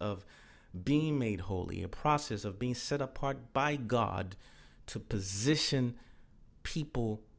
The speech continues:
for marriage as well as other things that He has for them.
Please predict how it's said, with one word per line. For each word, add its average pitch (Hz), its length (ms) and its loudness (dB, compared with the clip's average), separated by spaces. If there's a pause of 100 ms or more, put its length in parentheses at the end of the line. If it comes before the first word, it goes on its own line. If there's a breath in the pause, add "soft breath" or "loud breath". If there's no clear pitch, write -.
(140)
for - 200 0
marriage 107 520 4
as 98 180 2
well 101 220 2
as 95 200 -4
other 113 220 2
things 104 360 0
that 98 180 0
He 107 340 -4
has 90 320 -4
for - 260 -4
them. 95 500 -4